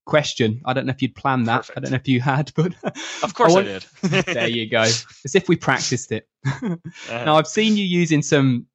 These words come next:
Speaker 1: pretty ninja strategies in various places across your YouTube channel and your site, et cetera. And I, I'd like to, in kind of a bit of a quick fire round, just ask you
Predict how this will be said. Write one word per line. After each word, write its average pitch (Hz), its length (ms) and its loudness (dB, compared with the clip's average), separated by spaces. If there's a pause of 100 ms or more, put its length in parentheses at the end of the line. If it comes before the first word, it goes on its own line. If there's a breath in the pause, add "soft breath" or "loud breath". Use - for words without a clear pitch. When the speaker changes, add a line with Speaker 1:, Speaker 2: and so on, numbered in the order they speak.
(140)
Speaker 1:
pretty 185 300 2
ninja 156 460 4
strategies 135 840 0
in 127 240 -2
various 131 420 4
places 123 420 -4
across 120 380 -6
your 110 280 0
YouTube 117 440 2
channel 113 360 -4
and 110 140 -2
your 104 340 0 (240 loud breath)
site, 104 560 -2
et - 120 -10
cetera. - 440 -4
And 110 80 -2
I, 113 80 -4 (100)
I'd 123 140 -2
like 160 280 2
to, 131 380 2
in 127 160 -2
kind 160 220 -2
of 160 60 -6
a 139 120 2 (240)
bit 139 120 2
of 123 80 -2
a 120 40 -2
quick - 400 -4
fire 123 460 2
round, 110 420 2
just - 320 -4 (180)
ask - 260 -6
you 120 200 2